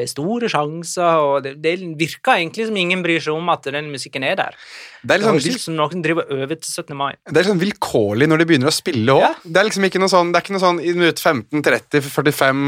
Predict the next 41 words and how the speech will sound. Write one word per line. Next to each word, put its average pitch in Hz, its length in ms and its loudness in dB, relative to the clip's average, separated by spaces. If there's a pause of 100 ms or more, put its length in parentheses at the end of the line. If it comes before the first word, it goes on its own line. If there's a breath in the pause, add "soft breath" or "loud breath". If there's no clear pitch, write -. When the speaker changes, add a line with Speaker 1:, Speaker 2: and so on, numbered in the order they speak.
(120)
Speaker 2:
seksti, - 640 0
syttifem, 131 480 0
nitti. 175 160 0
Speaker 1:
Det 220 140 6
er 147 60 -2 (120)
mulig 165 300 -2
det 156 100 2
er 131 920 -2
et - 320 -16
system 127 340 -8
på - 80 -12
det, - 160 -4
jeg 143 140 -10
har - 100 -10
bare 139 140 -6
ikke 131 100 -12
lagt 135 160 2
Speaker 2:
Ja, 156 80 6
Speaker 1:
merke 143 80 -2
til 151 80 -10
Speaker 2:
det 170 80 2
Speaker 1:
i 180 60 2
Speaker 2:
bare, 185 80 6
Speaker 1:
så - 60 -4
Speaker 2:
men 190 100 -2
det 202 80 6
Speaker 1:
fall. - 20 6
Speaker 2:
er 208 80 4
bare - 80 -18
plutselig - 560 -2
så - 140 0
begynner, 143 340 4
så 180 160 6
hører 135 240 6
du 143 80 2
bare 143 220 4
masse 143 260 -6
hornmusikk. 113 560 -2
Jeg 160 80 2
s-, - 160 -8
jeg 110 220 -10